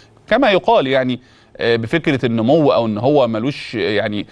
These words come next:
دي حاجه كده منفصله. قال لك: "طب تفسر بايه ان ثمانين في المية من الدول الناميه في العالم، او ثمانين في المية من المصابين في العالم بالسرطان من الدول الناميه؟"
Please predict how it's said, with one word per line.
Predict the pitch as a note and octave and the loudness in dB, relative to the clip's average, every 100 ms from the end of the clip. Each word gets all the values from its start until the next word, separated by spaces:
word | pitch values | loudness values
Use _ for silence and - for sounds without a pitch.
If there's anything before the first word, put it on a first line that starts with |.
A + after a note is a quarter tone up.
| - - | -16 -6
دي | A#2 | -4
حاجه | - D3+ | -4 -4
كده | C3+ D#3+ | -2 0
منفصله. | C3+ A#2 D3+ F3 E3+ | -2 -2 -2 0 0
قال | D#3 F#3 | 0 0
لك: | E3 | 0
"طب | C#3+ | -4
تفسر | - - F#3 - C3 | -4 -4 -4 -2 -4
بايه | A#2+ D3 E3 - - - - | -2 0 -2 -4 -20 -12 -4
ان | C3 C3+ | 0 0
ثمانين | C#3+ C3 D#3 G#3 | 0 0 2 2
في | D3+ | 2
المية | C3 B2+ E3+ C3+ | 0 2 2 2
من | A#2 | 0
الدول | A2 F3 D#3 | 2 2 2
الناميه | B2 B2 B2+ D3 | 2 2 2 2
في | A#2+ | 2
العالم، | C#3+ C#3 E3 F3 F3+ D3 _ _ _ _ _ - | 0 0 0 0 -2 -8 _ _ _ _ _ -4
او | A#2+ A#2+ B2 | -2 -2 -2
ثمانين | A#2 C#3 G#3 | 0 2 2
في | D#3 | 2
المية | D3 | 2
من | E3+ | 2
المصابين | C#3+ B2+ B2 A#2+ E3+ | 2 0 0 0 -2
في | D3+ C3 | -2 -2
العالم | A#2+ D#3 C#3+ | 0 0 0
بالسرطان | B2 - C3+ B2+ F#3 | -4 -6 -4 0 0
من | F3 C#3+ | 0 -4
الدول | B2 D3+ | -2 -2
الناميه؟" | B2 A2 A2 G#2 | -2 -4 -4 -6